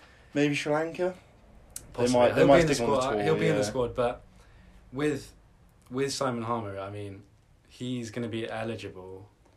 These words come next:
Speaker 2: by next summer.
Speaker 1: Mm, okay.
Speaker 2: And that means he's eligible for the next Ashes. And I can't see, unless Bess or Leach stands up, I can't see them not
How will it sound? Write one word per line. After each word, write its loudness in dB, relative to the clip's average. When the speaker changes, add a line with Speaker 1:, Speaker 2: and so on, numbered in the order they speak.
Speaker 2:
by -4
next -12
summer. -12
Speaker 1:
Mm, -14
okay. -14
Speaker 2:
And -10
that -6
means -10
he's -10
eligible -6
for -12
the -6
next -10
Ashes. -14
And -10
I -10
can't -8
see, -10
unless -6
Bess -6
or -10
Leach -12
stands -12
up, -10
I -12
can't -12
see -14
them -10
not -12